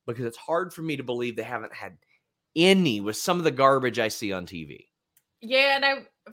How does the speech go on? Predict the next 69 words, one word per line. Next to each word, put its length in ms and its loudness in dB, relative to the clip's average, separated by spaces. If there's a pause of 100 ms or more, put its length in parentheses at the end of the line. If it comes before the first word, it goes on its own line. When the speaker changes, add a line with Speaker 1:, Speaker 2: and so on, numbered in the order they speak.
(160)
Speaker 2:
would 180 -4
find 180 4
it 100 0
kind 140 0
of 80 -4
frustrating 760 -4
if 200 0 (720)
this 120 -6
happened 320 4
in 120 0
February, 500 2
right? 260 -2
The 60 -10
purchase 480 -4
did, 280 4
and 140 0
we 120 -2
waited 320 2
all 120 4
this 140 -6
time 180 0
for 120 -8
them 180 -2
just 200 -4
to 40 -6
go 140 -4
put 180 -4
it 80 0
on 160 4
YouTube. 420 -10
It 80 -4
would 140 -8
be 80 -8
kinda 300 -4
like, 240 -6
"Well, 160 -4
<laughs> 520 -14
that 240 10
was 120 10
a 20 -6
really 240 4
long 220 10
Speaker 1:
Yeah. 80 0
Speaker 2:
wait 240 2
to 100 -6
just 180 -6
end 200 6
up 120 0
putting 260 0
it 120 0
on 160 4
YouTube." 400 -4
But 140 -6
to 80 -10
your 180 -2
point, 380 0 (280)
accessible 600 0
is 140 -4
good, 300 0
free 280 -2
is 160 -2
good. 220 0
There's 180 -2
a 40 -10
built-in 380 -4
wrestling 360 0
audience 400 0
on 240 4
YouTube 540 -6